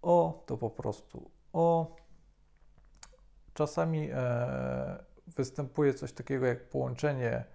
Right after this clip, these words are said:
o z e i to jest, e, zapisywane tak, jakby to była jedna litera, właśnie wyglądająca jak połączenie o i e. Wymawiamy to jako e.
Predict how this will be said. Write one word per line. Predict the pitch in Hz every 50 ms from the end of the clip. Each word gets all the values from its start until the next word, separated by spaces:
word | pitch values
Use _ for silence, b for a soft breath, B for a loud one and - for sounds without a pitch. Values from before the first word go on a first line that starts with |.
| b b b b b b b b _ _ _ - _ - - - - _ - -
o | 135 135 139 131 117
z | 110 107 113 131 - - - - - -
e | 135 135 143 160 175 180 175 - -
i | 143 123 120
to | - 139 135
jest, | 131 123 123 - - - 135
e, | 131 127 127 - 127 - 131 135 131 131 131 131 - 90 90 92 92 92 - - - _ _ - - - -
zapisywane | 123 113 131 127 - - - - 127 127 143 147 139 127 123
tak, | - 123 -
jakby | 127 120 120 123 127
to | - 127
była | 123 127 131 123 120 117
jedna | 123 131 135 127 123 123 120 117 120 123 123 123 127 127 127 127 131
litera, | 120 113 120 - 151 143 131 123 120 117 - 113 123 - - - - 165 127 123 117
właśnie | 135 131 120 123 123 - 135 120
wyglądająca | 117 123 123 127 123 120 120 127 127 120 - 131
jak | 127 -
połączenie | - 139 135 123 - 131 123 123 127 127 64 62 64 - - -
o | - 127 127 127 -
i | 64 - - -
e. | 147 160 175 180 180 B B B B B B B B B B B B B -
Wymawiamy | - 143 143 143 131 131 151 151 156 143
to | - - 131 123
jako | 123 117 117 117 - 127 131 127 135 - - - - - - - -
e. | 131 127 120 117 - 147 - -